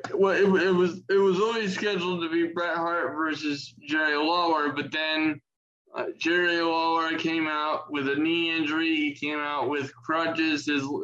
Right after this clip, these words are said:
his knee was all wrapped up, and said that he had gotten into a car accident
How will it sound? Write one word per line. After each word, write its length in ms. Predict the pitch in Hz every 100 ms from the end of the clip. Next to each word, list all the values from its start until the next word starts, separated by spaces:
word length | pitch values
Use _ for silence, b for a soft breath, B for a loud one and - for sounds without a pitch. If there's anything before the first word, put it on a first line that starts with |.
| -
his 300 | 151 135 -
knee 300 | 160 165 170 165
was 160 | 156
all 240 | 147 151 147
wrapped 400 | 143 139 139 143
up, 280 | 139 139 - _ _ _ _ _ _ _ -
and 240 | 147 143
said 360 | - 165 156 151
that 140 | 151
he 200 | 143 156
had 240 | 156 151 143
gotten 260 | 135 135
into 400 | 156 156 139 160 151 143 123 104
a 100 | 131
car 320 | 160 175 160
accident 760 | 147 143 139 143 143 147 139